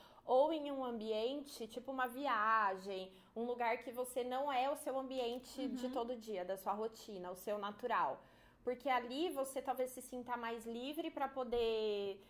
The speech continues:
Speaker 1: ousar estar sem maquiagem ou com menos maquiagem. E
Speaker 2: Uhum.
Speaker 1: com o tempo, o hábito, como a Ana já até falou em posts, inclusive, você vai conseguir, talvez,
Speaker 2: Uhum.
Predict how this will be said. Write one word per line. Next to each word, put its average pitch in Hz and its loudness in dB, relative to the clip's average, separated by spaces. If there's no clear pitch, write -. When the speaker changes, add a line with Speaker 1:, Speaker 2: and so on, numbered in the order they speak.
Speaker 1:
ousar 226 2
estar 220 0
sem 214 -8
maquiagem 214 -2
ou 208 -2
com 220 -10
menos 202 -6
maquiagem. 196 -2
E - -2
Speaker 2:
Uhum. 269 -10
Speaker 1:
com 226 -2
o - -10
tempo, 233 -4
o 269 2
hábito, 208 4
como 226 -6
a 202 -2
Ana 196 -2
já 190 -8
até 185 -6
falou 277 -4
em 262 -6
posts, 233 -4
inclusive, 208 -8
você 240 0
vai 226 4
conseguir, 226 -10
talvez, 226 -4
Speaker 2:
Uhum. 262 -10